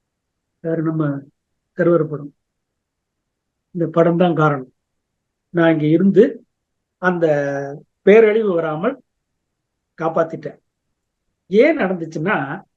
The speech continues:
இந்த கோயிலுக்கு சக்தி குறைஞ்சு போச்சு. ஏன் சக்தி குறைஞ்சு போச்சுன்னா, இந்த கோயில் உள்ள பாரு, விநாயகரும் முருகனும் நேர் எதிரெதிர அமைஞ்சிருக்கிறாங்க.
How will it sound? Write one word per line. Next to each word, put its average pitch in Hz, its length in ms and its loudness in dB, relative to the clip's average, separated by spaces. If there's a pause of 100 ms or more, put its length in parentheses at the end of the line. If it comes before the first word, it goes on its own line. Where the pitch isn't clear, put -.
(140)
இந்த 151 300 -10
கோயிலுக்கு 190 760 0 (320)
சக்தி - 600 -4
குறைஞ்சு 160 460 -2
போச்சு. 131 600 -10 (1800)
ஏன் 240 460 6
சக்தி 190 400 -6
குறைஞ்சு 180 360 -2
போச்சுன்னா, 151 680 -6 (360)
இந்த 165 280 0
கோயில் 202 320 4
உள்ள 175 240 0
பாரு, 151 320 -6 (1120)
விநாயகரும் 190 800 0 (280)
முருகனும் 196 640 -2 (340)
நேர் 214 360 4
எதிரெதிர 175 520 -2
அமைஞ்சிருக்கிறாங்க. 143 1200 -12